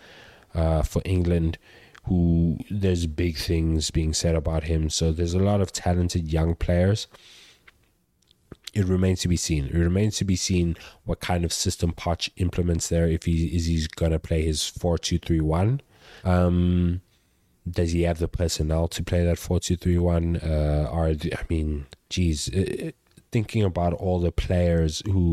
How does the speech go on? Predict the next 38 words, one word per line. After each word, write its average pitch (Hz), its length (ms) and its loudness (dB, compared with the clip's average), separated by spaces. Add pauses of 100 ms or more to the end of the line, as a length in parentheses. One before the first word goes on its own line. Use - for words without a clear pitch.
(140)
who 85 100 4
I 80 80 2
mentioned 82 480 0
who 80 180 0
are 78 80 2
still 82 300 0
in 82 200 2
the 80 100 0
team 87 420 0 (800)
and 90 280 0
all 92 160 0
the 85 100 2
players 87 340 0
who 87 100 2
are 78 140 0 (140)
gone, 85 420 0
it, 85 220 0
it's - 360 -4
just - 320 -4
turmoil. 76 500 0
It 76 140 -4
kind 143 240 -2
of 135 100 0
feels 117 360 0
like, 90 400 0
and 85 320 2 (880)
kind 120 180 -2
of 110 60 0
feels 107 240 0
like 92 140 0
one 90 160 4
of 90 120 4
those, 85 420 2 (460)
and 87 220 0
unfortunately 87 720 0
this 82 400 -2
might 80 400 -2
be 85 220 2